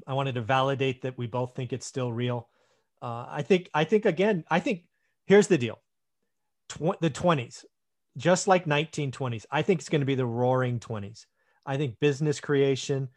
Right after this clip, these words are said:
I think opportunities, I think, I think, in fact, it's gonna be very much like the first roaring twenties. We're gonna have to be careful that we don't walk into a depression in a decade 'cause we overspent and overleveraged.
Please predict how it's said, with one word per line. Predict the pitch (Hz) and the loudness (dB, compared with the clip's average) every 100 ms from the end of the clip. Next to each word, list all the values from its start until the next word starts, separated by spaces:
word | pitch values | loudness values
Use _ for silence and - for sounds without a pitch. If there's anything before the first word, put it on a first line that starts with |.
| _ _ _ | _ _ _
I | 120 | -8
think | 135 - | -8 -4
opportunities, | 139 131 127 - 143 143 139 135 131 - _ _ _ - | -4 -2 -4 -4 -2 0 0 -2 -4 -12 _ _ _ -6
I | 135 | -2
think, | 175 160 - _ _ 143 | -2 -4 -6 _ _ 2
I | |
think, | 185 202 _ _ _ - | 4 4 _ _ _ -2
in | 151 | 2
fact, | 165 208 214 202 | 4 4 2 -8
it's | 143 - | -8 0
gonna | 190 190 | 2 4
be | 175 | 4
very | 151 185 | 6 6
much | 196 196 180 | 6 4 4
like | 175 175 | 2 2
the | 160 | -2
first | - 214 - | 2 2 2
roaring | 139 131 123 | 0 2 0
twenties. | - 127 110 120 | -4 -6 -4 -2
We're | 185 | 2
gonna | 196 | 2
have | 190 | 2
to | |
be | 151 | -2
careful | 123 165 190 156 131 | 0 4 4 4 0
that | 139 | 0
we | 139 | 0
don't | 143 | 0
walk | 127 151 165 | 4 2 2
into | 143 135 | 0 0
a | 123 | -2
depression | 123 - 165 175 143 | -4 0 2 2 0
in | 123 113 | -4 -6
a | |
decade | 104 185 190 113 98 | 2 2 2 -6 -4
'cause | 139 | -6
we | 117 135 | -2 0
overspent | 139 120 - - 156 127 | 0 -2 -4 -2 0 -2
and | 131 | -4
overleveraged. | 127 120 135 175 120 98 | -2 0 2 2 0 -10